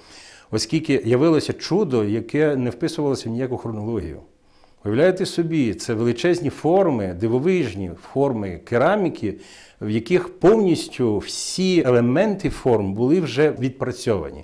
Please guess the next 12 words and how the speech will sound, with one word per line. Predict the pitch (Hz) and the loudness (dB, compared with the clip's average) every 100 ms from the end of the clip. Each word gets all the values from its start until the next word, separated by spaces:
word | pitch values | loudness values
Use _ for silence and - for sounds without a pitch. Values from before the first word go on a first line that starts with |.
| - | -4
І | 131 | -2
це | 156 | 0
був | 139 143 | 0 0
кам'яний | - 131 139 143 | 0 0 2 0
вік, | 151 156 - _ - | -2 -6 -10 _ -8
не | 104 | -4
було | 117 123 | 0 0
металу. | 113 - 127 95 90 - | 0 0 0 0 -6 0
І | 131 135 135 | 4 4 2
це | - 202 226 220 156 | 2 4 4 4 2
на | 156 170 | 0 0
Подністрянщині, | - 156 160 135 135 - 120 98 78 - 82 101 | 0 2 2 2 -2 0 0 0 -4 -8 -8 -12